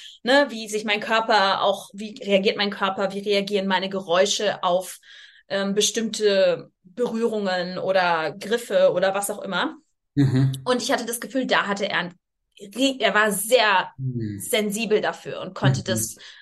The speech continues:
Speaker 1: richtig rausfinden, dieses, „Oh, okay, ja, I get it. Das
Speaker 2: Ja.
Speaker 1: ist gut und das ist nicht so gut.“ Weißt du, wie ich meine?
Speaker 2: Ja. Er hat deinen
Speaker 1: Er hat
Speaker 2: Körper so gehört, er hat ihn sprechen
Speaker 1: Ja.
Speaker 2: gehört, ne?
Speaker 1: Ja, also er war auf eine Art auch präsent mit meinem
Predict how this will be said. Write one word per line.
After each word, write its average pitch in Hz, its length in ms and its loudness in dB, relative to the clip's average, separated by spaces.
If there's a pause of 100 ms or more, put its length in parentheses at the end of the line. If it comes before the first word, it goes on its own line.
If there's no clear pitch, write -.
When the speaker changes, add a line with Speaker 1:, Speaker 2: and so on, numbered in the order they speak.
(180)
Speaker 1:
richtig 247 340 0
rausfinden, 277 460 2
dieses, 175 300 -8
„Oh, 208 320 6
okay, 214 280 2
ja, 113 200 0 (540)
I - 440 2
get 285 280 8
it. 214 120 0 (440)
Das 339 160 10
Speaker 2:
Ja. 285 60 6 (100)
Speaker 1:
ist - 80 -2
gut 302 420 6
und 262 320 2
das 277 160 6
ist 320 140 -2
nicht 254 180 2
so 233 80 -2
gut.“ 190 300 -10 (100)
Weißt 254 240 -2
du, 302 60 -4
wie 262 40 -2
ich 254 80 -8
meine? 233 220 2
Speaker 2:
Ja. 120 160 -8 (240)
Er 151 60 2
hat 170 100 4
deinen 160 140 8
Speaker 1:
Er 214 100 6
hat 180 120 6
Speaker 2:
Körper 165 140 0
so 139 180 6
gehört, 139 520 4
er 120 60 0
hat - 80 -6
ihn 127 60 0
sprechen 143 360 2
Speaker 1:
Ja. - 340 4
Speaker 2:
gehört, - 20 -12
ne? 160 360 -2
Speaker 1:
Ja, 208 220 2
also 233 180 6
er 262 100 6
war 294 260 6
auf 294 80 -4
eine 294 100 0
Art 254 280 0
auch 247 180 -2
präsent 254 460 2
mit 254 120 -6
meinem 220 340 -2